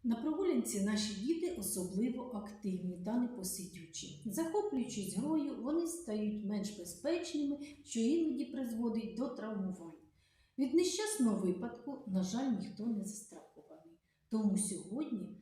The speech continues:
ми розглянемо і навчимося надавати домедичну допомогу саме під час прогулянки. Якщо вже трапилась така ситуація,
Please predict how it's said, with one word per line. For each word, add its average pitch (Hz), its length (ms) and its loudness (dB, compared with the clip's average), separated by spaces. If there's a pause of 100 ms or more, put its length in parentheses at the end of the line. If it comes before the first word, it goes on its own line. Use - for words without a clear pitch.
(120)
ми 254 180 6
розглянемо 190 920 0
і 311 80 6
навчимося 262 840 2
надавати 180 600 -4 (100)
домедичну 226 960 -2
допомогу 175 760 -4 (220)
саме 247 520 -2 (100)
під - 200 -14
час - 460 -8
прогулянки. - 720 -20 (1900)
Якщо 359 300 0
вже 330 180 0
трапилась 185 500 -4
така 208 300 -4
ситуація, 185 840 -4